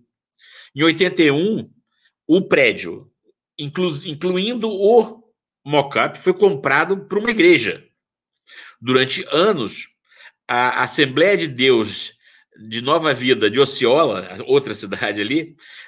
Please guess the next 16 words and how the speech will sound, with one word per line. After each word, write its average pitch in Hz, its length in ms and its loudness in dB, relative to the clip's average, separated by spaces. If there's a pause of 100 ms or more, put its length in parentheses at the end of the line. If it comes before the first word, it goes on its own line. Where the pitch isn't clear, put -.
é, 127 320 2
realizava 113 960 0
os 120 140 -8
seus, - 540 -6
os 113 160 -16
seus 107 180 -8
serviços 110 440 -4
religiosos 113 840 -2 (720)
dentro 135 540 -2
do 123 120 -8
prédio, 156 400 2 (100)
ao 156 180 4
lado 156 720 0 (320)
da 131 320 -4
mock-up, 156 500 2 (1200)
né? 104 320 -14